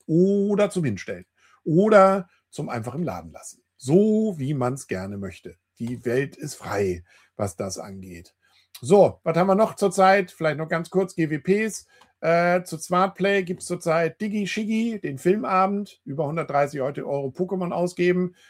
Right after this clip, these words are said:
Geht's, ja, und Scullys Labor eben, das hatten wir schon erwähnt, das habe ich ja schon in Rezensionen gezeigt.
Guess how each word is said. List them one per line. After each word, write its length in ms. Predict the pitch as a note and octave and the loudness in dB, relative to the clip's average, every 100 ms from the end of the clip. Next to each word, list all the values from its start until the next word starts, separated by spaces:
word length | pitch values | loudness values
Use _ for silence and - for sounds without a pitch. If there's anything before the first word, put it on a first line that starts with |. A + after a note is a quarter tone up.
| _ - | _ -6
Geht's, 380 | E3 E3 - - | -4 -4 -6 0
ja, 160 | B2+ | 2
und 160 | B2 - | 2 -2
Scullys 400 | - C#3+ C#3+ B2 | 4 4 4 0
Labor 380 | A2+ A2+ B2+ B2 | 0 4 4 6
eben, 340 | A#2+ A#2 A#2+ - | 4 0 -8 -8
das 200 | G2+ G#2+ | -8 -6
hatten 180 | G2+ | -8
wir 100 | G2+ | -6
schon 140 | G2 G#2 | -6 -6
erwähnt, 340 | G2 A2 A#2+ | -2 -2 -2
das 100 | G2+ | -4
habe 140 | G2+ G2 | -6 -6
ich 40 | |
ja 80 | F#2+ | -8
schon 140 | F#2+ | -8
in 80 | F#2 | -10
Rezensionen 540 | G2 - F#2 A2+ B2 | -10 -10 -6 -4 -4
gezeigt. 400 | G#2+ - A2 G#2 | -6 -2 0 0